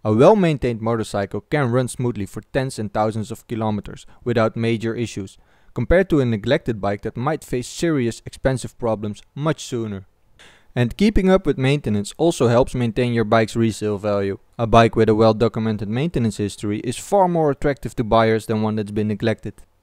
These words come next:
Next, the myth that D I Y maintenance is too complicated and should always be left to professionals. With the right tools and a bit of patience, a lot of maintenance tasks can be done in your garage. Thanks to the internet,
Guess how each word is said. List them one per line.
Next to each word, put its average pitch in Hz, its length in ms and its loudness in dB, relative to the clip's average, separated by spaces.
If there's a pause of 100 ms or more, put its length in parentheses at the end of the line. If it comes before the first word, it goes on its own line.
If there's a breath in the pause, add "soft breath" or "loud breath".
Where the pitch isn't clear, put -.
Next, 127 460 0 (200)
the 104 120 -2
myth 143 320 4
that 101 200 -4
D 156 200 2
I 147 120 4
Y 131 220 4
maintenance 127 560 -2
is - 160 -16
too 139 140 -6
complicated 113 760 0
and 113 180 -6
should - 160 -10
always 131 360 0
be 110 140 0
left 110 260 0
to 107 80 -6
professionals. 107 720 -6 (640 soft breath)
With - 120 -6
the 110 80 2
right 123 280 4
tools 117 380 -4
and 113 160 -2
a - 20 -2
bit 139 220 2
of - 180 -10
patience, 107 520 -2 (100)
a 113 80 -2
lot 135 220 6
of 135 80 -4
maintenance 113 500 2
tasks 104 500 -2
can 151 200 0
be 127 100 2
done 107 320 2
in 113 140 0
your 110 120 2
garage. 98 500 0 (380)
Thanks 180 340 2
to 175 120 4
the 147 140 4
internet, 101 440 0